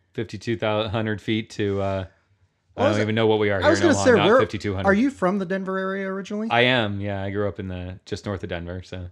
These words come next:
Speaker 2: Okay, and you came to Omaha, was it two thousand three,
Speaker 1: Uh,
Speaker 2: two thousand four?
Speaker 1: yeah, December of oh four.
Speaker 2: Oh, okay.
Speaker 1: So.
Speaker 2: Okay.
Speaker 1: So I've acclimated a bit.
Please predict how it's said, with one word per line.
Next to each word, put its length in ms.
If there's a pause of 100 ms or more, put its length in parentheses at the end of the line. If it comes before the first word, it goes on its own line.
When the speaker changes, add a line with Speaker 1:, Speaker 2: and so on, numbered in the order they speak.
Speaker 2:
Okay, 400
and 80
you 80
came 260
to 80
Omaha, 540
was 200
it 180 (160)
two 180
thousand 480 (480)
three, 260
Speaker 1:
Uh, 60
Speaker 2:
two 120
thousand 320
four? 380
Speaker 1:
yeah, 200
December 440
of 160
oh 80
four. 360
Speaker 2:
Oh, 140
okay. 280
Speaker 1:
So. 140 (560)
Speaker 2:
Okay. 220 (1300)
Speaker 1:
So 140
I've 140
acclimated 720
a 60
bit. 260